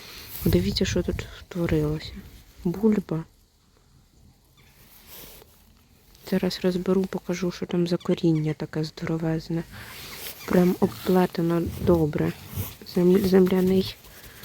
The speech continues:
ком. Дивіться, яке смішне.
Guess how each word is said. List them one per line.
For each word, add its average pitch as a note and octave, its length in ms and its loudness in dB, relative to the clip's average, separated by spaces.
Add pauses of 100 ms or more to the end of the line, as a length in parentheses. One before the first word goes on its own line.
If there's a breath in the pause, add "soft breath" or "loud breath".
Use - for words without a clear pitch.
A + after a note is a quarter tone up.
(140 loud breath)
ком. G3 380 4 (1700 loud breath)
Дивіться, G#3+ 500 6
яке F#3 380 6 (140)
смішне. F#3 520 0